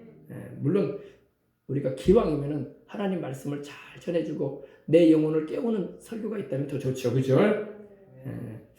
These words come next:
그래서 많이 지금 한국 교회 성도들이 요동치고 있어요. 어떻게 요동치느냐? 영혼의 양식을 잘 먹이는 목사님이 누가 있을까?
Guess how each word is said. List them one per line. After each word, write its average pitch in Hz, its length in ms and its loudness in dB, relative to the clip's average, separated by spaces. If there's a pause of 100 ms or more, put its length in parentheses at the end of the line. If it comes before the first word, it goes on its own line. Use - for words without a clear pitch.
(320)
그래서 180 240 2
많이 180 340 -2
지금 180 200 2 (100)
한국 240 320 0
교회 185 360 6
성도들이 190 420 0
요동치고 156 460 2
있어요. 127 300 -10 (640)
어떻게 180 260 0
요동치느냐? 143 640 0 (460)
영혼의 175 400 6
양식을 151 440 -4
잘 - 300 -14
먹이는 156 340 -4
목사님이 143 400 -8
누가 - 180 -14
있을까? - 340 -20